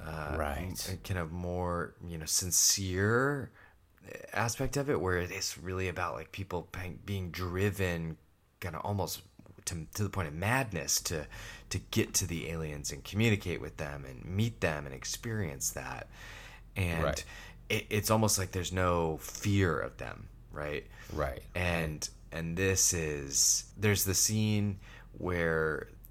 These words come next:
Speaker 1: the Daniel Kaluuya character is out in the, in his ranch, like, the first night,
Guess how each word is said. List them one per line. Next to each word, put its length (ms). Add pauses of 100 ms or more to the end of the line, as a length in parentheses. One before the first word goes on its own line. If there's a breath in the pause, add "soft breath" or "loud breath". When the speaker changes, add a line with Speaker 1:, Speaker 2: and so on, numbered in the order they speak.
(140)
Speaker 1:
the 100
Daniel 320
Kaluuya 440
character 540
is 280 (140)
out 500 (100)
in 120
the, 120 (100)
in 60
his 160
ranch, 300
like, 160
the 80
first 440
night, 340